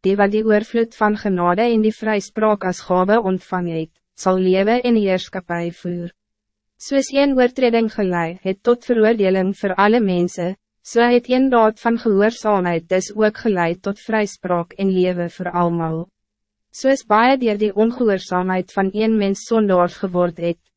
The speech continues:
so ook sal baie deur die gehoorsaamheid van die een mens vrygespreek word.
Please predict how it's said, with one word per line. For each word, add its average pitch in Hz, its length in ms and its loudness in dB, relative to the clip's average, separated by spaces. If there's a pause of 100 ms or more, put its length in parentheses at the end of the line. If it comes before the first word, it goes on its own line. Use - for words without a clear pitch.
(140)
so - 280 0
ook 262 240 4
sal 254 240 2
baie 185 340 2
deur 196 220 0
die 185 160 -4
gehoorsaamheid 185 880 0
van 190 160 -2
die 185 140 -4
een 208 260 -2
mens 180 320 -2
vrygespreek 180 800 -6
word. 170 240 -8